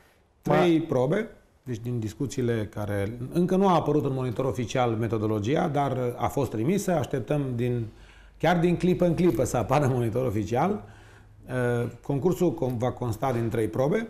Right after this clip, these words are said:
Speaker 1: o probă scrisă, care se va desfășura, uh, exact ca și bacalaureatul,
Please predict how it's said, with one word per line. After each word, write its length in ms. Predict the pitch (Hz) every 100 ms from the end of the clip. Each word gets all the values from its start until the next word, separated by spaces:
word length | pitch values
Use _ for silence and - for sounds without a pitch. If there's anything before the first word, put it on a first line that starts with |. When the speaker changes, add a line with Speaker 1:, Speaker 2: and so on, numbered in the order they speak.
| - _
Speaker 1:
o 100 | 143
probă 640 | 101 143 135 127 120 104 -
scrisă, 600 | - - 131 117 196 226 208 - _
care 360 | 127 123 123 123
se 160 | 120 139
va 140 | 123
desfășura, 720 | 120 117 123 113 123 123 104 - - - - - - -
uh, 180 | 110 110
exact 380 | 110 110 170 -
ca 100 | 143
și 180 | -
bacalaureatul, 840 | 123 107 113 113 110 104 104 196